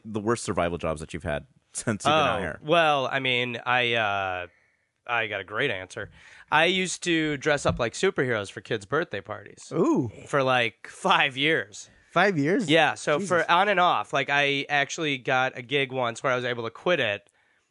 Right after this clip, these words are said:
Speaker 2: and then that, y-, you know, that, uh, euphoria was combated by having to go back and start doing it again,
Speaker 3: <laughs>
Speaker 2: you know, having to put on, like, spandex again. But that, that was the worst. I mean, that was, like,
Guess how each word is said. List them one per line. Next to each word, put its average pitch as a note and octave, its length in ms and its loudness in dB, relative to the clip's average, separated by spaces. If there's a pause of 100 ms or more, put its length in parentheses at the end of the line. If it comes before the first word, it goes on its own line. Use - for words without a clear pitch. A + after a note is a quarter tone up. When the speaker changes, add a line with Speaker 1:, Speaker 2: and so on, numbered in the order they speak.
(300)
Speaker 2:
and C3 160 0
then B2+ 160 0
that, C3+ 420 2
y-, C#3+ 100 -18 (340)
you C#3+ 140 -6
know, A#2+ 140 0
that, C3 380 2
uh, B2+ 240 0
euphoria A#2+ 840 0
was G#2+ 180 -8
combated A2 500 0
by G2 500 -2 (360)
having C3+ 300 -2
to C3+ 60 -2
go C#3+ 160 -2
back B2 400 2
and B2+ 180 -4
start C#3 280 0
doing D#3 280 4
it D#3+ 100 4
again, C3 420 4
Speaker 3:
<laughs> - 40 -2
Speaker 2:
you D#3 100 2
know, C#3 100 4
having C#3 280 2
to C#3 40 -2
put C#3+ 160 0
on, B2+ 120 0
like, A#2+ 140 -2
spandex C3+ 580 -2
again. G2 340 -10 (400)
But C#3+ 160 -2
that, E3 280 2
that E3 180 2
was C#3+ 140 -4
the C3 80 -4
worst. A#2 380 -2
I B2 40 -6
mean, B2 140 -6
that C#3 160 2
was, C#3+ 160 -6
like, A#2 440 -4